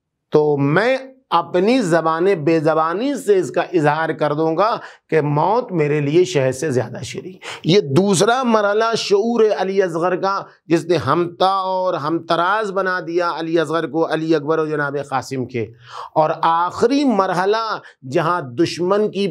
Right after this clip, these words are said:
पॉलिसी को फेल कर देना है, दुश्मन के अफकार को चकनाचूर कर देना है। फितरत का तकाजा है, आप एक छोटे से बच्चे को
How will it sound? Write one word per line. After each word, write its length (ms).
पॉलिसी 640
को 180
फेल 480
कर 140
देना 340
है, 260
दुश्मन 520
के 160
अफकार 640
को 140
चकनाचूर 800
कर 140
देना 320
है। 200
फितरत 600
का 100
तकाजा 540
है, 220
आप 160
एक 160
छोटे 340
से 140
बच्चे 380
को 320